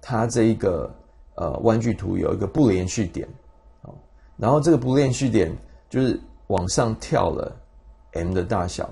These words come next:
就是刚好我们加的这个顺时针的大小。OK，其实你可以试试看，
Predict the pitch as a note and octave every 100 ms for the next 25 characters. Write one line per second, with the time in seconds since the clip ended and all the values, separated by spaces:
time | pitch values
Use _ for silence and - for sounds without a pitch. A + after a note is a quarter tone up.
0 | A#2 - A2+ A2 G#2 G#2 - - F#2 F#2
1 | F2+ E2+ - F#2+ F2 - G2 F#2 - -
2 | - G#2 - - - - - - F2 E2+
3 | C#2 - - - - _ - - - _
4 | _ _ _ - - A2 B2+ C3+ - -
5 | - - - - C3+ C#3 E3 G#2 B2+ A#2
6 | B2 G#2+ G#2+ A#2 F#2